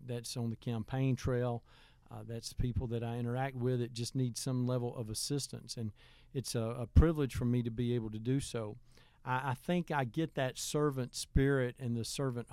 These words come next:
heart that you say I possess from the way that my mom and dad instructed me, and then having the privilege to come to know the Lord Jesus Christ as my personal Lord and Savior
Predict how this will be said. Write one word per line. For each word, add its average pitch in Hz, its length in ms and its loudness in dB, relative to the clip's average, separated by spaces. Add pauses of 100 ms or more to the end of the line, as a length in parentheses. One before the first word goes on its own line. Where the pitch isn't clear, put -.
heart 131 360 0
that 117 200 -8
you 120 60 -4
say 123 240 -4
I 120 180 -4
possess 117 640 -4 (460)
from 120 440 0 (100)
the 120 120 -2
way 127 160 2
that 123 160 -2
my 123 160 0
mom 131 360 2
and 110 120 -2
dad 131 500 0 (360)
instructed 143 680 2
me, 110 280 -4 (340)
and 117 160 0
then 120 380 2 (220)
having 139 360 0
the 117 80 0
privilege 131 640 0
to 120 320 0
come 139 240 -2
to 127 60 0
know 131 360 2
the 120 100 -4
Lord 123 260 -2
Jesus 113 320 -4
Christ 143 400 -2
as 113 120 -6
my 120 140 -2
personal 127 400 -4
Lord 120 180 0
and 107 100 -4
Savior 131 480 -2